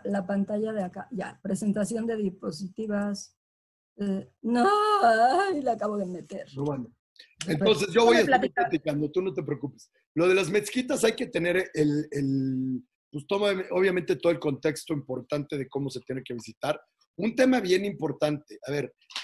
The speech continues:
Speaker 2: me hablan de vestimenta. Es un país que muchas veces hace mucho calor. Entonces, tenemos que ir cómodos y tenemos que estar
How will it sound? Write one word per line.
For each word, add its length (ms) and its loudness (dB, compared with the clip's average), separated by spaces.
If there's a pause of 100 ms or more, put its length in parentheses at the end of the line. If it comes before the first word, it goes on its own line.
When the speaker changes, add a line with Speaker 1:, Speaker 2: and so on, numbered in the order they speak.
Speaker 2:
me 100 -2
hablan 260 2
de 100 -2
vestimenta. 680 -2
Es 180 -4
un 140 0
país 480 -2 (280)
que 120 0
muchas 360 -2
veces 360 -2
hace 160 -2
mucho 280 -4
calor. 400 -4 (320)
Entonces, 200 -2
tenemos 320 -2
que 100 -2
ir 120 -6
cómodos 600 -2 (280)
y 120 -14
tenemos 320 -2
que 100 -6
estar 360 -2